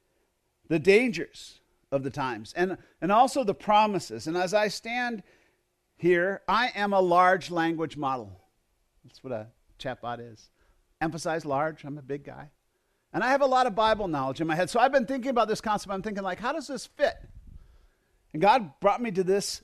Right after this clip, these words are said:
text about Babel. And so I want to look back to a time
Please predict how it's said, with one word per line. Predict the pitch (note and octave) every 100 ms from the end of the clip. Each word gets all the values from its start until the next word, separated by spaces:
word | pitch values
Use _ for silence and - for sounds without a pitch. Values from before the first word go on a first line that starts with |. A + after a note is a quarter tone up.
| _
text | - F3+ - - - - _ _
about | C3 C#3 C3+
Babel. | D3+ D3+ - _ _ _ _ _ _ _ _ _ _ _ _
And | D#3+ D3+
so | G3 E3+ - -
I | A3
want | D#4+
to | C4
look | A#3+ -
back | G#3 A3+ - -
to | F#3+
a | D#3
time | - F#3+ G3+ G#3 F#3